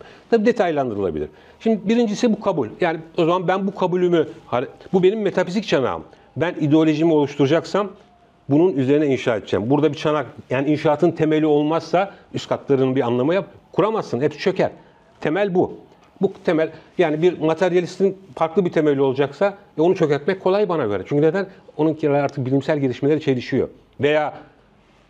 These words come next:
Eşari üzerinden kişi Tanrı'yı kabul eden bir ontolojik kabulü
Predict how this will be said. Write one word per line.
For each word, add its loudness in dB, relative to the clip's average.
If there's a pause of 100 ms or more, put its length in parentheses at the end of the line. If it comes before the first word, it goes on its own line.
(520)
Eşari -2
üzerinden 0 (400)
kişi 0
Tanrı'yı 0
kabul 0
eden 0
bir -2
ontolojik 0
kabulü 2